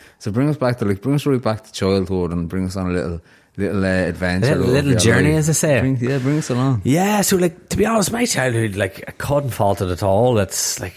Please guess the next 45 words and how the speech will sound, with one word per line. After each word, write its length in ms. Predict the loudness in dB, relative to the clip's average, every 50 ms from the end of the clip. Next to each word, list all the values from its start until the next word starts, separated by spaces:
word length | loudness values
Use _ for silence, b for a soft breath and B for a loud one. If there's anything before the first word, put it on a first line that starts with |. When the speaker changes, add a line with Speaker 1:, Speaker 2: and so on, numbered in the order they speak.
| -18 -20 -20 -18 -18 -16 -14 -10
Speaker 2:
my 80 | -2
parents 400 | 2 2 2 2 0 -4 -4 -4
are 40 | -4
salt 240 | -2 0 0 0 0
of 80 | 0 0
the 60 | 2
earth, 240 | 2 2 0 0 -2
and 100 | -2 -2 -2
I 40 |
think 220 | 0 -2 -2 -4 -4
it's 120 | -2 -2
only 200 | 0 0 2 0
now 380 | 0 0 0 0 2 2 2 2
that 140 | 2 0 0
I 20 | 0
realise 400 | 0 0 0 0 0 -2 -2 -4
how 220 | -4 -6 -6 -4 -4
much 360 | -4 -6 -6 -6 -10 -12 -12 _ _ _ _ B B B B B B B B B B B
of 100 | -4 -4
a 60 | -2 -2
positive 400 | 0 -2 -2 0 0 0 0 0
impact 380 | -2 0 -2 -4 -4 -4 -2
they 80 | -2 -2
have 100 | -2 0
had 200 | -2 -2 -2 0
on 120 | 0 0 0
me, 300 | 0 0 0 0 -2 -2
like, 180 | -2 -2 -2
as 140 | -2 -4 -2
the 240 | -2 -2 -2 -2 -2
person 500 | -2 -4 -4 -4 -6 -6 -4 -4 -2 -2
I 60 | -2
am, 280 | -2 -2 -2 0 0 0
as 120 | -2 -2
the 60 | -2 -2
human 260 | -2 0 0 0 0
I 60 | 0
am, 240 | 0 0 0 0 0
because 340 | -2 0 0 0 0 0 -4 -14 _ B B B B B B B B B B
they 80 | -2 0
nearly 240 | 0 2 2 2
instilled 440 | 0 0 -2 0 0 0 0 0 2
these 220 | 2 2 2 0 0
sort 220 | 0 0 2 2
of 600 | 4 4 4 4 2 2 2 2 0 -2 -6